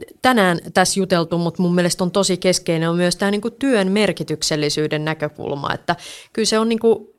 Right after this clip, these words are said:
kyllä tää tuo vahvasti myös ihmisten työhön merkityksellisyyttä, se, että meillä on niinku tää tämmönen vahva,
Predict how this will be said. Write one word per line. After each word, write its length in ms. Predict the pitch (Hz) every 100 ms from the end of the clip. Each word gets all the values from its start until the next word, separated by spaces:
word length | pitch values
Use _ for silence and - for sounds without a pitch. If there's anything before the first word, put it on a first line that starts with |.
| - -
kyllä 200 | 240 220
tää 180 | 240 240
tuo 240 | 233 220
vahvasti 500 | 233 214 190 - 185
myös 320 | 180 202 185 196
ihmisten 500 | 185 175 - 180 170
työhön 460 | 214 202 175 156
merkityksellisyyttä, 1200 | 156 160 156 156 156 - 156 156 160 151 - 160 - - -
se, 220 | 190 180
että 120 | 170
meillä 200 | 165 160
on 80 | 165
niinku 180 | 165 160
tää 160 | 170
tämmönen 460 | 160 165 170 165 151
vahva, 520 | 190 175 170 151 151